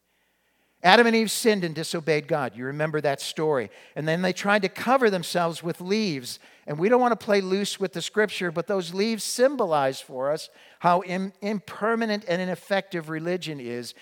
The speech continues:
in bringing us back to God. Genesis three seven says, "Then the eyes of them both were opened, and they realized they were naked, so they sewed fig leaves together and made coverings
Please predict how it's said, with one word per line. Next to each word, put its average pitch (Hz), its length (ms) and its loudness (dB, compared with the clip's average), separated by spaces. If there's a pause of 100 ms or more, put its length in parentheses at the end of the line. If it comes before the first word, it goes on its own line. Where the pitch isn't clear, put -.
(120)
in 147 120 -4
bringing 151 400 -4
us 147 160 -6
back 127 300 -6
to 143 80 -10
God. 170 380 -2 (340)
Genesis 196 520 -2
three 208 220 -4
seven 208 460 2
says, 190 440 4 (280)
"Then 170 100 -4
the 170 100 0
eyes 175 280 4
of 160 80 -2
them 156 140 -2
both 175 340 0
were 165 120 -4
opened, 165 380 -2
and 147 100 -4
they 139 80 -2
realized 151 560 -4
they 147 100 -2
were 127 140 -6
naked, 143 540 -6 (240)
so - 160 -6
they 135 140 -4
sewed 143 320 -6
fig 175 420 -4
leaves 123 420 -6
together 104 560 -10 (240)
and 135 160 -4
made 127 280 -8
coverings 127 720 -10